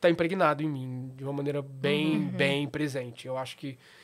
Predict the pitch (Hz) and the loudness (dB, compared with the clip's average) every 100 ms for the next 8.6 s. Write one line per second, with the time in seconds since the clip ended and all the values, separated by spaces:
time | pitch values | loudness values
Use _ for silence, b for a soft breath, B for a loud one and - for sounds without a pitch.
0 | b - 175 175 196 190 190 180 - 170 | b -4 -2 2 4 4 4 -2 -4 -8
1 | 185 170 165 180 165 170 165 - 160 151 | 0 4 4 2 -2 0 0 0 -2 -2
2 | 165 - 170 147 139 131 143 156 160 147 | -6 -2 0 2 2 2 2 4 2 0
3 | 160 165 151 147 151 139 123 202 - 208 | -4 -6 -8 -8 -10 -8 -2 -2 0 2
4 | 196 190 208 202 196 196 202 - 196 - | 2 0 0 2 0 0 -4 -4 -6 -4
5 | 196 175 - B B B B B - 170 | -2 -2 -4 B B B B B 2 4
6 | 208 208 - 190 175 170 185 175 190 190 | 4 2 4 6 6 4 0 2 2 2
7 | 170 156 143 - 139 127 - 139 131 139 | 6 8 6 2 -4 -4 0 0 2 0
8 | 131 131 131 135 151 156 | 2 0 -2 4 6 6